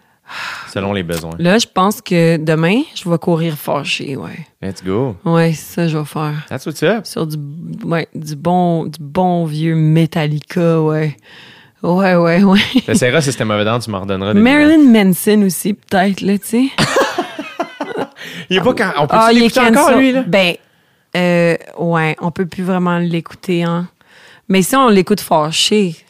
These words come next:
Speaker 2: je sais
Speaker 1: Ça,
Speaker 2: pas.
Speaker 1: ça m'a tellement fait rire. Un moment donné, euh... Dwayne Johnson, The Rock, il faisait un live,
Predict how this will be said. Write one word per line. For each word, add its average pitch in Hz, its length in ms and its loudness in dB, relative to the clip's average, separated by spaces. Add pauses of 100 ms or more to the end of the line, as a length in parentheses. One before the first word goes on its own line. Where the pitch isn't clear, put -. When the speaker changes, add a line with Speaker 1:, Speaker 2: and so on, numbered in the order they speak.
(120)
Speaker 2:
je 190 60 -2
sais 190 200 -2
Speaker 1:
Ça, 214 80 0
Speaker 2:
pas. 196 120 0
Speaker 1:
ça - 20 2
m'a 139 140 2
tellement 139 420 0
fait 101 200 -2
rire. 120 240 0
Un 101 80 -4
moment 101 160 -2
donné, 120 380 -4 (340)
euh... 92 440 -2 (800)
Dwayne 110 420 -2
Johnson, 113 600 -2 (360)
The 107 80 -4
Rock, 110 340 0
il - 40 -20
faisait 110 240 -2
un 120 120 2
live, 101 540 -2